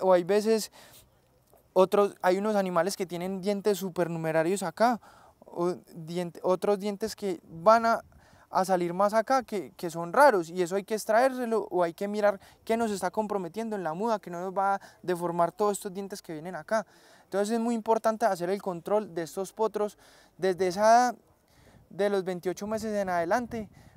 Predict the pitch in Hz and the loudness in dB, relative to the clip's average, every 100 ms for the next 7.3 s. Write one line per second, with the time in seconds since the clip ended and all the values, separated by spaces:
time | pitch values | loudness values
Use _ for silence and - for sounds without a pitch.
0 | - 165 170 185 170 180 175 175 165 196 | -10 -8 -6 -6 -4 -4 -2 -2 0 -2
1 | 208 208 180 170 165 - - - - _ | 0 -2 -2 0 2 0 -8 -20 -20 _
2 | - 196 202 180 170 190 208 185 175 175 | -2 2 2 2 0 2 0 2 -4 -4
3 | - _ - 240 220 202 180 170 196 - | -10 _ 0 0 2 -2 0 2 0 2
4 | 220 208 214 214 214 202 240 233 180 202 | 0 4 2 4 -2 -4 0 0 -2 -4
5 | 240 147 - - 180 196 196 214 220 - | -2 -4 -10 -12 -2 2 2 4 2 0
6 | 190 220 214 - 180 170 180 175 208 220 | -2 0 -2 -4 -6 0 0 0 -2 -4
7 | 208 214 | -6 -4